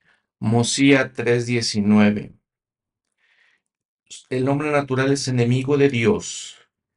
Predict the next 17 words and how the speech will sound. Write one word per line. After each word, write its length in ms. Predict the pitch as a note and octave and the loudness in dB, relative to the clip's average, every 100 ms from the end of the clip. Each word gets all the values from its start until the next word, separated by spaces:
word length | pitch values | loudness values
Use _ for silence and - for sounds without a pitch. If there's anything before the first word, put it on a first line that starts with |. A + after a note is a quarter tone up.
| _ _ _ _ - | _ _ _ _ -10
a 120 | G#2+ | -4
menos 960 | B2 E3 F#3+ D3 C3 C#3 E3+ - - - | -2 0 0 0 0 -2 -4 -8 -12 -8
que 120 | - | -6
se 160 | G#2+ - | -4 -4
someta 460 | - A#2 B2 - | -4 -2 -4 -2
al 120 | C3 B2+ | -4 -2
influjo 560 | A#2 - C3 C3 C#3 | -6 -6 -8 -4 -2
del 160 | A#2+ A#2 | 0 -2
Espíritu 840 | G#2+ - C#3 B2+ G#2+ - - - _ _ _ _ _ _ | -4 -6 -4 -4 -6 -10 -16 -16 _ _ _ _ _ _
y 120 | A#2+ | -6
se 200 | - C#3 | 0 0
vuelva 760 | B2+ D3+ F3+ F3+ C#3 C3 C3 C3 | 2 0 2 0 0 0 0 -4
como 340 | B2 B2 B2+ | -6 -4 -4
un 120 | C3+ | -4
niño 680 | C3+ C#3+ C3 A#2 A#2 B2 B2+ _ | -4 -4 -4 -4 -4 -6 -10 _
sum-, 720 | - - B2 A#2+ A#2 A#2+ B2 | -12 -4 -2 0 0 -2 -4
sumiso, 920 | - B2 B2+ D#3+ E3+ - A#2 B2+ C#3+ | -4 0 0 0 -2 0 0 0 -6